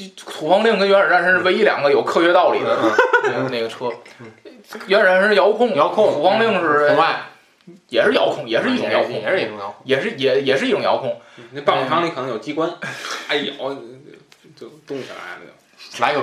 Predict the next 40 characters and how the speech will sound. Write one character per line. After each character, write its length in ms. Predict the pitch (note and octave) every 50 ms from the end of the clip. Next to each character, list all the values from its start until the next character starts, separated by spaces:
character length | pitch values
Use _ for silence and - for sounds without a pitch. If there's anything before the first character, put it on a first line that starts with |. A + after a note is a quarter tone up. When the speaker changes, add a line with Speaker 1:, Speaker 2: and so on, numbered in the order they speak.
| - -
Speaker 2:
钢 260 | E3+ D#3+ E3 E3+ D#3+
的， 140 | D#3 - -
哎 60 | - E3
呦， 120 | D#3 D3
咬 140 | B2 A#2 B2
不 80 | C3+ D3+
动。 200 | F#3 A3 G#3 D#3+
Speaker 3:
嗯， 240 | - C3+ C3+ C#3 C#3+ D3+ D3 C3 - - - - A#2+
完 140 | A2 A2+
了。 60 | A2 A2 - _ _ - -
Speaker 1:
哎， 200 | C#3+ C3+ B2+ A#2+ A2+
对， 260 | - C#3 C3 A#2 A#2 - - - - -
就 100 | - D#3
是 340 | D3 C#3 - - - - _ _ _ _ _ _ _
各 180 | - E4 D4 -
种 180 | - B2+ A2
的 120 | A#2+ C3 C3
这 120 | C3+ C3+
个， 240 | B2 A#2 A2 A2 A2+
这 160 | A2+ - C#3+
个 160 | C3 B2+ B2
技 220 | B2 - - F3+ D#3+
能， 300 | D3 C#3 D3 E3+ F3 E3
技 160 | - F#3+ E3+
能 180 | D3 C#3 C#3+ D#3
的 80 | D3+
这 140 | D3 D3 C#3
个 80 | B2+ A#2+
触 240 | - - D#3+ C#3+
发， 340 | C3+ D3 C#3+ C#3 C#3+ C#3+ - -
然 100 | C#3+ C#3+
后 140 | E3+ F3+ E3+
包 200 | E3+ G3 G3+ G3
括 180 | G3 G3 F3
这 80 | D#3 D3+
个 160 | D3 C#3 A2+
Speaker 3:
主 60 | G2+
要 260 | C3+ D#3+ F3 D#3 B2+ -
靠 220 | - - G#2+ G2
吼。 260 | - - - - -